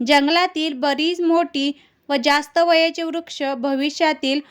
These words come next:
अवर्षणाचे संवेदन मिळाले की त्यांच्या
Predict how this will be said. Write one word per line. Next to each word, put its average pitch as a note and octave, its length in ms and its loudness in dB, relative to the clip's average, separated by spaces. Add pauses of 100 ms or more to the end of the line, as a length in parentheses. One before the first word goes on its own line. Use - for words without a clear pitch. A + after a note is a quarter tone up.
(220)
अवर्षणाचे D#4+ 840 0
संवेदन C#4+ 640 0
मिळाले D#4 580 0 (360)
की D4+ 80 -8
त्यांच्या D4 440 0